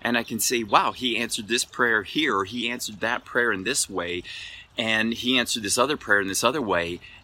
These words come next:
And you can connect the dots and you build your history with God in this pattern, right? And it's awesome, but it is comprised of all three things. It is comprised of seeing his goodness in the scripture, not just people saying, "Oh, he's good,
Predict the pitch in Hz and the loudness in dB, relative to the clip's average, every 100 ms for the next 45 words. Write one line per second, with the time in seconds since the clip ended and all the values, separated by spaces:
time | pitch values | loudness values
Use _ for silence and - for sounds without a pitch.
0 | - 143 143 131 139 - 135 127 - 120 | -2 0 0 0 -6 -4 -4 -2 0 4
1 | 123 - 104 90 123 117 - - - - | 4 2 -4 2 4 4 2 -4 -6 -6
2 | 120 - 127 - - - 175 135 90 98 | -4 -2 -4 -4 -8 -2 2 2 2 -2
3 | 104 - 104 110 107 - 156 - 117 107 | -4 -6 -4 -4 -2 -4 -4 -4 -6 -4
4 | 98 - 110 123 73 78 107 - - - | -6 4 4 6 2 -2 -4 -6 -18 -20
5 | - - - _ - - - 139 147 - | -20 -20 -20 _ -20 -6 2 2 2 2
6 | 143 160 - - - - 107 98 104 165 | 4 4 2 -12 -20 -8 4 6 6 4
7 | - 139 143 147 165 214 - 95 - 147 | -4 0 2 4 2 2 -2 -4 2 2
8 | 156 - 175 - 139 131 143 131 117 107 | 2 0 0 0 -2 2 4 4 2 -2
9 | 95 101 - 98 90 - 101 87 - - | 0 -2 -2 -6 -6 -2 -2 -2 -6 -2
10 | 123 113 107 107 104 107 101 87 - - | 0 0 -2 -4 0 0 0 -2 0 2
11 | 127 147 143 147 113 98 107 - 147 143 | 0 -2 -2 0 2 2 -2 -2 -2 -2
12 | 131 - 131 123 - 87 98 123 120 - | -2 0 0 2 0 2 4 4 2 -2
13 | 110 107 110 117 110 104 107 113 147 127 | -2 -4 -4 -6 -2 -2 -2 0 -2 -2
14 | 135 120 120 110 107 107 | -6 -4 0 2 4 2